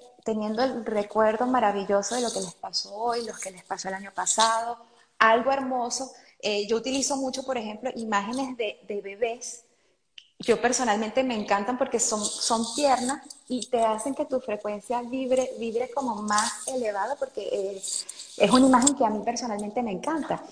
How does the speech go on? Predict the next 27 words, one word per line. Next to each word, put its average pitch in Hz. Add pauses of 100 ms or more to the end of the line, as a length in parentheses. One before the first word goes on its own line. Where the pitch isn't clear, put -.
(480)
Pero 226
reír, 254
hay 208
otras 208
personas 208
que 262
utilizan, 202
eh, 202
la 196
risa 208
justamente 226
recordando 190
cómo 214
una 202
persona 185 (140)
se -
pudo 196
haber 214
caído. 240
<laughs> - (500)
Y, 269 (260)
y, 220
y 233
es 208
válido 220
porque 214
estás 214